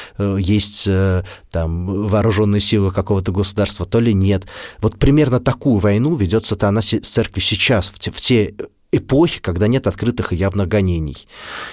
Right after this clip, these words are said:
И, э,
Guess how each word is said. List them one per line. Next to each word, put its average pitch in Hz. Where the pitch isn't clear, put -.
И, 95
э, 123